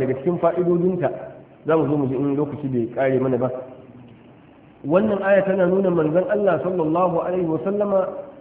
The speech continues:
ba dukkan hukunce-hukunce ya sani ba. Ya san hukuncin da Allah ya gaya masa. Amma duk abin da ba a gaya masa ba,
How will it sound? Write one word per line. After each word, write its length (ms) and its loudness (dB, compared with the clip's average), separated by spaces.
ba 160 2
dukkan 480 -2
hukunce-hukunce 760 -2
ya 100 -4
sani 240 -4
ba. 100 -8
Ya 340 6
san 220 0
hukuncin 600 2
da 100 4
Allah 300 4
ya 20 2
gaya 220 4
masa. 240 -6
Amma 240 2
duk 240 0
abin 300 2
da 60 4
ba 120 4
a 80 2
gaya 240 6
masa 220 0
ba, 120 -2